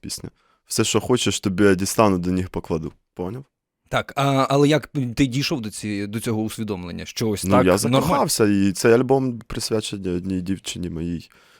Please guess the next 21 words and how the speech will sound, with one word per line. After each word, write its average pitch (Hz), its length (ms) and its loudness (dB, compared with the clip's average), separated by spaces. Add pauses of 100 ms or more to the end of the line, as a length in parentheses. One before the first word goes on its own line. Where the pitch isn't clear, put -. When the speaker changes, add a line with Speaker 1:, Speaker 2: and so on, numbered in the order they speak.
(140)
Speaker 1:
Лізі, 90 340 -4
самій 82 320 -6
лучшій. 82 360 -12 (440)
Speaker 2:
Мгм. 143 400 0
Але 139 240 2
ок-, 160 200 0
окремо 160 640 2 (280)
в 127 60 0
альбомі 139 440 4
кожна 165 240 2
пісня 202 240 -4
ніби 151 220 0
окрема 160 280 0
записка. 117 680 -6
«Ти 147 100 0
найкращий», 151 600 2
«Я 127 80 0
не 120 80 -4
боюсь 107 180 -2
це 98 120 -8
сказати». 107 680 -4